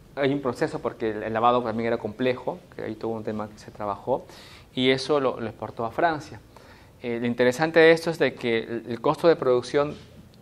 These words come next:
si era un poco más elevado, digamos unos quince, veinte dólares, pero allá se vendió ochenta dólares. ¿Por qué? Porque era un producto único. Era un producto único. Y una cosa curiosa, ¿no?, que él me contó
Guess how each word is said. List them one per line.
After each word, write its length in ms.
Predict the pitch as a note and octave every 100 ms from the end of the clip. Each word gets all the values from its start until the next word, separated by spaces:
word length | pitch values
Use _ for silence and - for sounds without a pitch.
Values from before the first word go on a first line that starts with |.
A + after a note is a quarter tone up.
| -
si 220 | - - A#2
era 100 | B2
un 60 |
poco 180 | A#2+ A2+
más 180 | A#2+ -
elevado, 420 | D#3 B2+ A#2+ C3+
digamos 440 | A2+ A2 A2+ A2+
unos 240 | A#2 G#2+ -
quince, 340 | B2+ D3 -
veinte 220 | A2+ A#2+
dólares, 320 | A#2+ A#2 C3+ - - - - -
pero 160 | B2+ A#2
allá 120 | C3+
se 120 | C#3+
vendió 180 | B2 B2
ochenta 380 | A#2+ D3 A#2 G2+
dólares. 460 | G2 F#2+ G2 - - - - - - - -
¿Por 160 | C3+ A#2+
qué? 160 | E3
Porque 280 | D3+ B2+ C3
era 60 | C3+
un 60 |
producto 360 | B2+ A#2+ A#2 B2+
único. 400 | C3 A#2+ A2 - - - - - - - - -
Era 80 |
un 80 | A2+
producto 460 | A2+ A2 A2 A2 A2
único. 340 | G#2+ G#2+ - - - - -
Y 60 |
una 160 | E3+ E3+
cosa 220 | E3+ F3
curiosa, 500 | D#3 D3+ E3+ E3+ B2+
¿no?, 160 | B2 B2+
que 60 |
él 80 | C3
me 80 | C#3
contó 420 | B2 A2+ C3